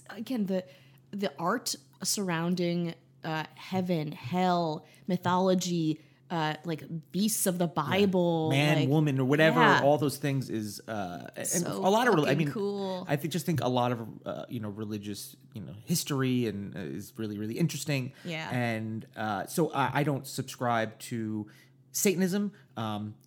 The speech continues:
Speaker 2: you know, this is coming from a really, I mean, a respectable place, which I would
Speaker 1: Mm-hmm.
Speaker 2: do for
Speaker 1: Yeah.
Speaker 2: all, you know, all, all, you know,
Speaker 1: You're an
Speaker 2: wh-,
Speaker 1: observer.
Speaker 2: whether I agree or disagree with, like, separate things.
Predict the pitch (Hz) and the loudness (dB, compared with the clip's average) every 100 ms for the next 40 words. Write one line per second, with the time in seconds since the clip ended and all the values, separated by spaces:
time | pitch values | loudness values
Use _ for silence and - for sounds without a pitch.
0 | _ 131 110 107 113 - 120 110 104 113 | _ -6 -4 -8 -12 -10 -8 -8 -8 -8
1 | 104 104 110 104 101 98 - - _ _ | -8 -6 -4 -4 -4 -6 -8 -14 _ _
2 | - - - _ - - 123 120 131 123 | -20 -20 -20 _ -12 -6 -4 -4 -4 -2
3 | 151 139 135 131 151 151 156 156 - 233 | -2 0 0 0 2 0 0 -4 0 2
4 | 277 339 539 571 - 151 151 196 151 151 | 4 4 4 2 6 4 6 4 4 2
5 | 143 139 143 143 135 120 135 156 - - | 0 2 2 2 0 2 4 2 2 2
6 | 320 247 247 226 156 180 196 147 156 - | 4 6 6 4 2 2 2 2 0 -2
7 | 160 160 131 127 110 - - - - - | 0 0 0 -2 -6 -6 -16 -20 -18 -10
8 | - 127 123 - 120 135 147 | -8 -8 -10 -4 -2 -2 -4